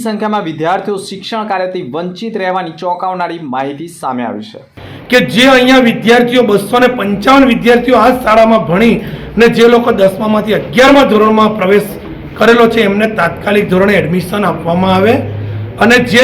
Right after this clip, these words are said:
Speaker 2: નેત્રંગ ગામના લોકો છે, જે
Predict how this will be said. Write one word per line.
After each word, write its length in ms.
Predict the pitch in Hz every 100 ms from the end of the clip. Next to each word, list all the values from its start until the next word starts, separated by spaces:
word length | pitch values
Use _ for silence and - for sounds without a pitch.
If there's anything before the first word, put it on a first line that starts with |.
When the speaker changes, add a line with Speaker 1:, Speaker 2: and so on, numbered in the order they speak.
| 247
Speaker 2:
નેત્રંગ 420 | 226 220 294 196
ગામના 340 | 180 208 247 277 214
લોકો 240 | 175 160 -
છે, 100 | - - - - - - -
જે 100 | 226